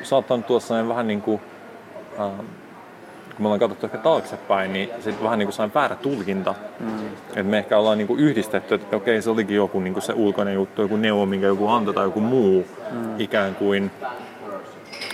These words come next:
Speaker 1: äh, joka oli se avain, joka oli se ratkaisu, että se tuli sieltä ulkopuolelta.
Speaker 2: Mm.
Speaker 1: Mut sit jos me oikeasti katsotaan, niin kun me kuullaan jatkuvasti neuvoja, mut sit, sit niinku useimmathan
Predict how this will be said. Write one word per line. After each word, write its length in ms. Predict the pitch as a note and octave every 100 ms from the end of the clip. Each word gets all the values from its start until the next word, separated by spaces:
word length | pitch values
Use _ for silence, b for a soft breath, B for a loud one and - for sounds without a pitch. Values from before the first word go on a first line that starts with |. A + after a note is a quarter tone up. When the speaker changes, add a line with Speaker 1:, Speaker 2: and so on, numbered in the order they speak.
| - - - -
Speaker 1:
äh, 80 | G#2 - -
joka 200 | G#2 A2+
oli 180 | G#2 G2
se 100 | A2+
avain, 340 | A2 G#2 G2+ G2+
joka 160 | G2
oli 120 | G2
se 120 | F#2 A2
ratkaisu, 460 | G#2 - - A2 G#2+
että 120 | -
se 60 |
tuli 220 | A2 C3+ A#2
sieltä 180 | G#2 -
ulkopuolelta. 720 | C#3+ G#2+ G2 G#2+ G#2+ G#2 G#2 - -
Speaker 2:
Mm. 60 | B2+
Speaker 1:
Mut 100 | B2
sit 100 | C3+
jos 140 | B2+
me 80 | A#2+
oikeasti 360 | D3 F#3+ D#3+ A#2
katsotaan, 400 | G#2+ G2+ G2+ G2+
niin 120 | G2 - -
kun 100 | -
me 60 | A2
kuullaan 220 | A#2+ A#2
jatkuvasti 420 | C#3 D#3+ A2 -
neuvoja, 440 | G2+ F#2+ F#2+ G#2 A2+ - - - - - - - - -
mut 160 | A2+ -
sit, 160 | A2+ - - - -
sit 220 | - A#2
niinku 340 | G#2+ G#2+ G2 - - - - - - -
useimmathan 600 | C3 D3 G#2+ G2+ A2 G2+